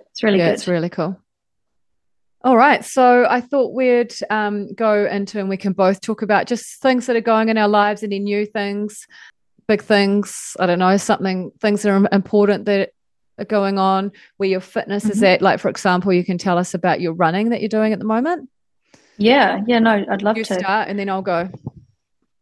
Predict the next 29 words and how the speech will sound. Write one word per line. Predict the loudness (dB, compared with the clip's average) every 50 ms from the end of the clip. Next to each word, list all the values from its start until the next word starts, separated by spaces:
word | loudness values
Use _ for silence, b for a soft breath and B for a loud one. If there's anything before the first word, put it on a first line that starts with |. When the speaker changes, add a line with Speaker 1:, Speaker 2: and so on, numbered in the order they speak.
| _ -2 2
Speaker 1:
Um, | 4 4 6 4 4 2 0 -2 -6 -8 -12 _
yeah, | -4 0 2 2 2
so | 2 2 2
I, | 2 4 4 4 4 4 4 2
I | -2 -2 0 0
am | 0 2 2 2
on | 2 0
a | 0
bit | 0 0 -2
of | 0 -2
a | -2 -2
running | 0 0 0 0 -2 -4 -6
journey | -6 -6 -6 -4 -6 -6
at | -8
the | -8 -8
moment. | -8 -6 -4 -2 -2 -2 -4 -4 _
Um, | 0 2 2 4 4 4 2 0 0 -2
I | -2 0
mean, | 2 4 2
I've | 2 2
always | 2 0 0 2 0 0 -4
dabbled | -4 _ 2 2 2 2 2 0 0
in | -2 -2
running, | 0 0 0 -2 -2 -6 -6 -12 _ _ _ _ _ _ _
but | 4 4
it's | 4 4 2 -4
always | -6 -4 -4 -4 -4 -6 -8 -8
been, | -6 -6 -4 -4 -4 -4 -4
like, | -4 -2 0 2 2 0 -2 -4